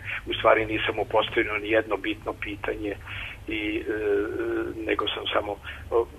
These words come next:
bio impresioniran kao mlađi njegovim prisustvom. To, to je, to je, kako da vam kažem, ovaj, e, da, to je s-, suština da se, da se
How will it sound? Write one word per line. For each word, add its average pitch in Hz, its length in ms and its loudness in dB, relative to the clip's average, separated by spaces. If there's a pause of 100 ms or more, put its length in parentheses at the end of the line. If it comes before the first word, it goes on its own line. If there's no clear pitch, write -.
bio 110 260 2
impresioniran 107 760 2
kao 107 160 4
mlađi - 400 0
njegovim 101 320 -4
prisustvom. - 600 -2
To, - 160 0
to 156 180 10
je, 110 120 8 (320)
to 156 160 10
je, 117 180 6 (100)
kako - 300 0
da 107 80 -2
vam 104 120 -4
kažem, 110 420 2
ovaj, 104 560 2
e, 101 40 -4 (1080)
da, 117 240 6
to 123 200 8
je 107 60 6
s-, - 480 -8
suština 123 480 2
da 110 140 -4
se, - 140 -2 (480)
da 113 100 -2
se 123 140 4